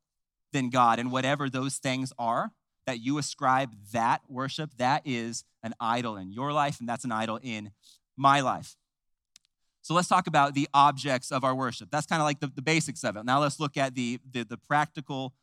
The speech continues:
things. What are the things that we worship? Look at verses four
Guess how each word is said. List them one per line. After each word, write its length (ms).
things. 540
What 200
are 180
the 80
things 340
that 220
we 280
worship? 380
Look 180
at 80
verses 680
four 480